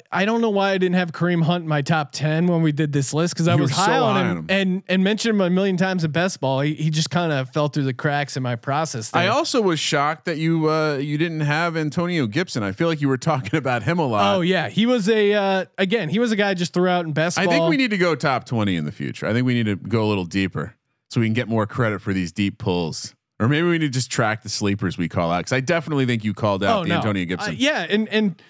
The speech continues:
Speaker 1: the best balls that I had a couple of best ball teams that did well, and they were ones that had Antonio Gibson,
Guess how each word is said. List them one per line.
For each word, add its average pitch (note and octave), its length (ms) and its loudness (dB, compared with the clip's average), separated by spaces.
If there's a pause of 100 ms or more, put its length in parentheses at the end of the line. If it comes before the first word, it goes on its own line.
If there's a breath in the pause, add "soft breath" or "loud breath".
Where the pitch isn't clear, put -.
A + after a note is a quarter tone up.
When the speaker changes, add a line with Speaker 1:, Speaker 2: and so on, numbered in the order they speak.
(200 soft breath)
Speaker 1:
the G3 120 2
best F#3+ 320 -2
balls B3+ 280 0
that F#3+ 480 -2
I E3+ 160 2
had G#3+ 200 -2
a A3+ 60 -2
couple G#3+ 260 0
of F3 60 0
best F3 220 -2
ball F#3 120 0
teams D3 280 -2
that C#3 180 -2
did F3 160 2
well, E3 360 2
and E3 140 0
they F3+ 60 4
were F3+ 140 2
ones F#3+ 220 0
that E3+ 140 2
had F#3 220 0
Antonio G3 480 0
Gibson, D3 540 -2